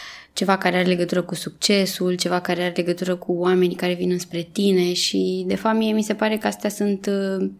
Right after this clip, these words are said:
lucrurile care au apărut cel mai puțin în lunile de la publicare până acum. Uh, ce s-a schimbat este cumva percepția mea despre ce e de făcut, despre de ce scriem, despre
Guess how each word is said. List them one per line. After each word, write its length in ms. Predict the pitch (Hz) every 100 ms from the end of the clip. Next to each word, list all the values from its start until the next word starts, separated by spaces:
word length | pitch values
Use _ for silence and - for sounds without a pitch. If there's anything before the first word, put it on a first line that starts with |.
| _
lucrurile 400 | 214 226 208 214
care 640 | 208 196 196 196 190 196 -
au 220 | - 190
apărut 300 | 190 185 202
cel 140 | 190 196
mai 160 | 196
puțin 580 | 190 - - 185 165 160 160 _
în 160 | 180 170
lunile 720 | 170 170 165 170 170 175 175 -
de 200 | 180 170
la 320 | 170 170 180 -
publicare 400 | 175 175 180 170
până 200 | 175 170
acum. 420 | 165 175 165 - - - - - - - - -
Uh, 240 | 196 185 180
ce 140 | 214
s-a 160 | 214 233
schimbat 440 | 226 208 208 214
este 200 | 214 220
cumva 460 | 220 196 190 208 208
percepția 640 | 208 190 - 202 - 185
mea 460 | 175 170 185 240 254 240
despre 360 | 208 - 196 190 185 185 180 190 - _ _
ce 160 | - 196
e 100 | 185
de 140 | 180
făcut, 760 | 180 175 175 - 240 254 - -
despre 440 | 202 180 185 180 180 175 175 175 180 185 - _ _ _
de 140 | 190
ce 200 | 180 185
scriem, 840 | 180 - - 190 220 190 180 175 175
despre 680 | 180 - - 180 175 175